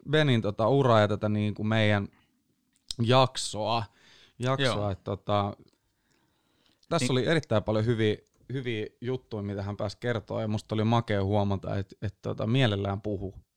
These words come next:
Speaker 1: puhukin niistä, niistä, mitä tota haluttiin kysyä. Äh, mu-, <laughs> musta oli jännä just, kun mä kysyin tosta, tosta tota paikasta, että kun hän on lai-, laiturin, laiturina sitten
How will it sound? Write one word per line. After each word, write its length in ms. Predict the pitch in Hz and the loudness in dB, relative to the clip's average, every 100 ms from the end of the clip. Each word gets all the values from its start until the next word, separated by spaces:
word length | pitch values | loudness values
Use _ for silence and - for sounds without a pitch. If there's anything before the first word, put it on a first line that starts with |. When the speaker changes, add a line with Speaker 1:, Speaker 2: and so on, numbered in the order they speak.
| _ - | _ -8
Speaker 1:
puhukin 520 | 110 98 95 - - | -4 -4 -6 -10 -10
niistä, 380 | 104 104 - _ _ - | -8 -10 -12 _ _ -8
niistä, 320 | 113 110 - | -6 -6 -8
mitä 220 | 117 - | -10 -8
tota 280 | - 104 110 | -10 -8 -6
haluttiin 460 | 107 101 - 110 - | -4 -6 -8 -8 -8
kysyä. 540 | 120 104 - 120 113 104 _ _ _ _ _ _ _ - | -10 -10 -8 -8 -8 -8 _ _ _ _ _ _ _ -8
Äh, 380 | 110 107 104 98 - | -2 0 0 -2 -10
mu-, 320 | - 139 147 127 | -4 -2 0 0
<laughs> 120 | 123 | 0
musta 240 | 123 113 113 | -2 -2 -2
oli 100 | 113 | 2
jännä 300 | 113 104 101 | 2 2 0
just, 160 | 101 | -2
kun 120 | - | -4
mä 80 | 98 | -6
kysyin 340 | 101 101 101 98 | -4 -4 -2 -4
tosta, 340 | 101 - 104 - _ _ _ - _ _ _ _ _ - - - | -6 -4 -6 -6 _ _ _ -20 _ _ _ _ _ -18 -18 -6
tosta 320 | 107 95 - | -6 -4 -6
tota 520 | 101 95 - 104 98 95 - _ - - _ - | -6 -8 -4 0 0 0 -6 _ -20 -20 _ 0
paikasta, 540 | 113 110 101 - 98 | 2 2 0 -4 -4
että 100 | 92 | -4
kun 100 | 92 | -4
hän 100 | 95 | -4
on 120 | 95 - - | -4 -10 -8
lai-, 280 | - 107 110 | 2 2 4
laiturin, 560 | 110 113 104 101 101 101 _ _ - | 4 2 2 0 -2 -4 _ _ 0
laiturina 520 | 113 113 110 104 98 | 2 2 0 -2 -4
sitten 300 | 95 - | -4 -8